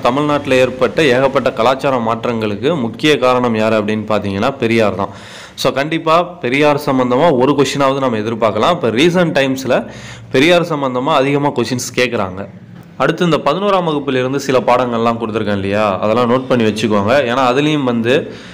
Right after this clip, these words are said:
நீதி கட்சி பத்தி பெரியார் பத்திலாம் கொடுத்துருப்பாங்க. இந்த டென்த்தில் கொடுத்துருக்கிறத விட இன்னும் கொஞ்சம் டீப்பா எக்ஸ்ட்ராவா ஒரு சில பாயிண்ட்ஸ்லாம் கொடுத்துருப்பாங்க. So, அதனால இந்த லெவன்த்தில் நான் கொடுத்துருக்கிற யூனிட்ஸையும் பார்த்து வச்சுக்கோங்க. ஒருவேளை உங்களுக்கு வந்து இந்த லெவன்த்தில் இருக்கிற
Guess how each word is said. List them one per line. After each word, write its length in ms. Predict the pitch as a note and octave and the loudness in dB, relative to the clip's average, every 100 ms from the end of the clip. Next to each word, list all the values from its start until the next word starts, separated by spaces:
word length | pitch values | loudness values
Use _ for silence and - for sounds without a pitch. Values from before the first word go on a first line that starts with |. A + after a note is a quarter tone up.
| - - C3 | -20 -4 0
நீதி 140 | C3+ C3 | 2 2
கட்சி 200 | B2+ A#2 | 0 0
பத்தி 180 | A2+ B2 F#2 | 0 0 0
பெரியார் 300 | A#2+ B2+ A#2 | 2 2 0
பத்திலாம் 320 | G#2+ A2 A2+ A2+ | -4 -4 -4 -6
கொடுத்துருப்பாங்க. 500 | G#2+ A2 G2+ G2 G2 C#3+ - - - | -4 -2 -2 -2 0 -2 -2 -12 -10
இந்த 100 | A2 A2+ C#3+ | -6 -2 -2
டென்த்தில் 380 | F3 G3 F3+ D3+ | -2 0 -2 -2
கொடுத்துருக்கிறத 500 | C#3 C#3 B2 A#2 A2+ | -4 -2 -2 0 0
விட 100 | A2 A#2+ D3 A#2+ | 2 2 2 0
இன்னும் 180 | C#3+ C#3+ | -2 -2
கொஞ்சம் 220 | C3+ B2 B2+ | -2 -2 -2
டீப்பா 300 | C3 C#3+ C3 | -2 0 0
எக்ஸ்ட்ராவா 420 | A#2 - D3+ C3+ C3+ B2 | -2 -6 -2 2 2 0
ஒரு 60 | A2+ | -2
சில 120 | A2 - | -4 -2
பாயிண்ட்ஸ்லாம் 480 | A2+ A#2 A2+ A#2+ A2 | -2 -2 -4 -4 -4
கொடுத்துருப்பாங்க. 580 | A2 A2 G#2+ G2+ G2+ G#2+ F3 - - - - - | -4 -2 -2 -2 -2 0 -2 -4 -14 -18 -14 -2
So, 60 | C3 | 0
அதனால 240 | C#3 D#3 | 2 0
இந்த 120 | C#3+ A2+ A2+ | 0 -2 0
லெவன்த்தில் 460 | E3 E3+ E3+ D#3 | 0 -2 0 2
நான் 320 | C3+ A#2 G#2 G2+ | 2 2 0 -4
கொடுத்துருக்கிற 500 | B2 B2+ B2+ A#2 A2+ G#2+ | -6 -4 -2 0 0 0
யூனிட்ஸையும் 500 | A#2 A#2 A#2 A2 C3+ A#2 | 0 -2 -2 -4 -2 0
பார்த்து 240 | B2 A#2+ | 0 0
வச்சுக்கோங்க. 420 | A2 A2 G#2 A#2+ F3 D3+ | -4 -4 -4 0 2 2
ஒருவேளை 340 | D3 D3+ E3 F3+ C3 | 2 2 2 0 -2
உங்களுக்கு 260 | C3 C3 B2+ | -2 0 0
வந்து 120 | C#3+ | -2
இந்த 100 | C3 A#2+ | 0 0
லெவன்த்தில் 340 | D3 E3+ E3+ | 2 0 0
இருக்கிற 220 | C#3 B2+ | 2 2